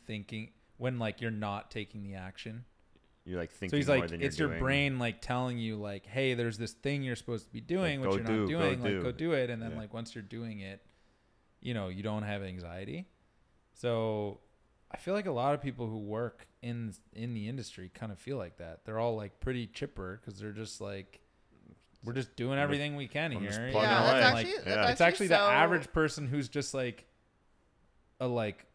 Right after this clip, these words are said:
Speaker 1: legal analyst or, like, uh, you know,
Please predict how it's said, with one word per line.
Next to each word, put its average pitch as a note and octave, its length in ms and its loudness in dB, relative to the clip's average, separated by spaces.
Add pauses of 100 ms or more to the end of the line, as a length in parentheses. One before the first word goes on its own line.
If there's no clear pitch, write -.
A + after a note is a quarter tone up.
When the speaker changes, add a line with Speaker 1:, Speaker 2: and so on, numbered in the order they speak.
(200)
Speaker 1:
legal C3 480 0
analyst G#2+ 640 -4
or, A2+ 200 -4
like, G2+ 480 -4
uh, G2+ 400 -6 (420)
you A#2 120 -6
know, F#2+ 260 -8